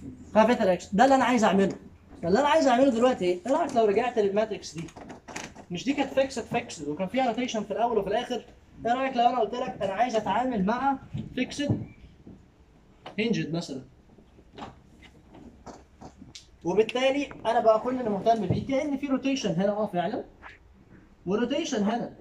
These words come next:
بس أنا مش مهتم بدي. يعني في الآخر عايز أخفيها من الحل خالص. اللي هيتعمل كوندنسيشن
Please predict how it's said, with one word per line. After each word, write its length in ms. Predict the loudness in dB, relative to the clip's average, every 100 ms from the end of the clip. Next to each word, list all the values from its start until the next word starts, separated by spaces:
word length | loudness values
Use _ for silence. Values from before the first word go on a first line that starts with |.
| -20 _ -10
بس 200 | -8 -4
أنا 100 | -2
مش 160 | -2 -2
مهتم 300 | 0 4 4
بدي. 260 | 2 -10 -14 -20 -20 -20 -20 -20 -20 -20 -20 -18 -18 -10
يعني 160 | -8 -2
في 60 |
الآخر 280 | 2 2 2
عايز 200 | 2 2
أخفيها 300 | 0 -2 -2
من 80 | -2
الحل 280 | -2 -2 -2
خالص. 380 | -4 -6 -8 -10 -12 -18 -20 _ 4
اللي 140 | 6
هيتعمل 440 | 4 2 2 2
كوندنسيشن 600 | 0 0 0 4 2 2